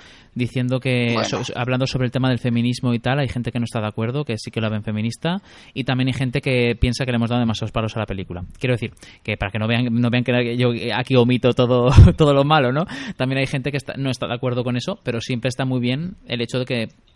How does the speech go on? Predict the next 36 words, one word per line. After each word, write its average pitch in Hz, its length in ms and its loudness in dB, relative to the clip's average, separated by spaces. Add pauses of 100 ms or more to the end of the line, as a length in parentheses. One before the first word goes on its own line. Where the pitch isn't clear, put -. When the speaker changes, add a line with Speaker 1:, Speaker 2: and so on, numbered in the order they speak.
Speaker 1:
gracias 131 360 -4
a 143 40 -4
nuestros 135 300 -6
análisis 131 460 -6 (240)
también 127 180 -2
se - 120 -6
genere 113 280 -2
debate, 107 320 -2
¿no? 117 140 -2
Y 139 60 -8
que 107 100 -6
la 107 80 -4
gente 117 300 -4
se 117 220 0
moleste 117 560 -2 (240)
en 131 140 -4
dejar 120 260 -2
su 135 100 -2
opinión 123 360 0
y 135 300 -4
siempre 120 240 -4
y - 20 -10
cuando 107 160 -2
sea 104 160 -4
con 98 340 -2
respeto, 104 320 -6
por 107 120 -6
supuesto. - 300 -6
Speaker 2:
Sí, 139 180 -6
sí, - 280 -6
siempre 143 380 0
cuando 143 220 4
sea 139 120 2
con 147 140 4
respeto. 139 360 0
Speaker 1:
Exacto. 107 200 4